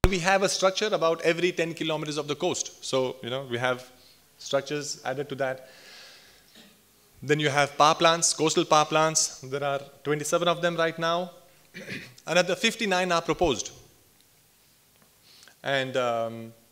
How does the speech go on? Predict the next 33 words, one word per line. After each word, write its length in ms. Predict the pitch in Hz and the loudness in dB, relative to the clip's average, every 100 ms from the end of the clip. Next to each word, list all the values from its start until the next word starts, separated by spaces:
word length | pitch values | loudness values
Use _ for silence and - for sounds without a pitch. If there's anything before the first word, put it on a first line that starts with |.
| _ | _
in 120 | 170 190 | -2 0
the 60 | |
middle 260 | 208 247 226 | 2 2 0
of 100 | 175 | 2
all 160 | 170 | 2
this, 540 | 165 165 - - - - | 2 0 0 -2 -6 -4
there 160 | 131 156 | 0 2
is 100 | 151 | 2
still 280 | - 208 | 0 -2
some 160 | 202 160 | -2 -4
space 400 | - 160 156 - | -4 -2 0 2
for 200 | 139 135 135 - - _ _ _ | 2 2 0 -18 -20 _ _ _
the 120 | 120 135 | -6 -2
natural 400 | 127 - 123 107 | -2 -2 -4 -4
habitat. 500 | 107 107 107 131 - - - _ 110 | -4 0 0 0 -6 -20 -20 _ -16
In 80 | |
fact, 300 | 104 117 110 | -6 -4 -2
about 360 | 117 113 113 - | 0 0 -2 -4
nine 220 | 120 147 | -2 -2
percent 400 | 147 143 143 139 | -2 -2 -2 -4
is 140 | 139 117 | -4 -4
still 380 | 143 143 147 131 - _ - | -2 -4 -6 -12 -20 _ -10
water 260 | 117 127 | -4 -2
bodies 460 | 123 117 120 143 120 | 0 0 0 -4 -6
in 140 | 110 | -10
terms 260 | 107 110 107 | -6 -6 -4
of 160 | 107 107 | -8 -6
lagoons 640 | 110 113 127 135 131 117 | -8 -4 -4 -4 -6 -6
and 120 | 113 | -6
estuaries 600 | 117 - 135 127 131 123 | -4 -4 -4 -6 -8 -12
and 180 | 104 104 | -14 -10
river 200 | 120 123 | -8 -6
mouths. 540 | 123 123 123 - - | -4 -4 -4 -10 -14